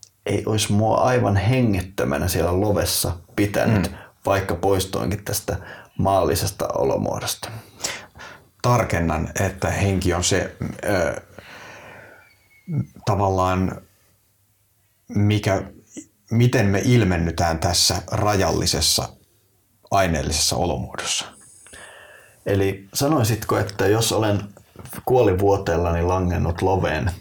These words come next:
Speaker 1: eli kuollut,
Speaker 2: Mm.
Speaker 1: olen silloin hengetön?
Speaker 2: Joo, näin mä sanoisin.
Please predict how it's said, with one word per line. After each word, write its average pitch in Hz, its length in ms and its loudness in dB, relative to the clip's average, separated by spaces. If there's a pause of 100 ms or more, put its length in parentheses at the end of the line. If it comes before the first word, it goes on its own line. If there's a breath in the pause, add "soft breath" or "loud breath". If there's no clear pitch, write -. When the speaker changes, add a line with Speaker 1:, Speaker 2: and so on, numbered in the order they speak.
(180)
Speaker 1:
eli 98 300 -2 (120)
kuollut, 80 640 0
Speaker 2:
Mm. 110 200 4 (880 loud breath)
Speaker 1:
olen 90 240 0
silloin 87 480 0 (200)
hengetön? 98 600 0
Speaker 2:
Joo, 80 200 2
näin 95 200 2
mä 87 80 0
sanoisin. - 440 -6